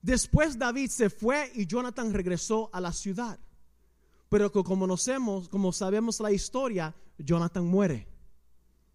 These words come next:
por los filisteos, igual que su papá que se mata y sus hermanos. Segundo de Samuel uno veintiséis. "Cómo lloró por ti, Jonathan, hermano mío,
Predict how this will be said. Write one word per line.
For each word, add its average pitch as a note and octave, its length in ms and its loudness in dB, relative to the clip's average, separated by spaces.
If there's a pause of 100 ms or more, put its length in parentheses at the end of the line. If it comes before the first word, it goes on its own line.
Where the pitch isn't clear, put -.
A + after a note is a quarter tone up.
(260)
por F3 120 0
los F3 160 -2
filisteos, F#3+ 640 0
igual D#3+ 220 -6
que F3 100 -4
su F3 140 -6
papá D#3 320 -6
que D#3+ 100 -10
se E3 140 -8
mata F#3 320 -6
y C3+ 80 -6
sus - 80 -10
hermanos. E3+ 680 -6 (400)
Segundo F3 340 6
de G3 120 6
Samuel F#3+ 320 6
uno F3+ 180 6
veintiséis. F3+ 800 0 (300)
"Cómo A#3 340 6
lloró F#3+ 420 2
por E3 200 -4
ti, G3+ 400 -6
Jonathan, F3 640 0
hermano D3+ 440 0
mío, F3+ 380 2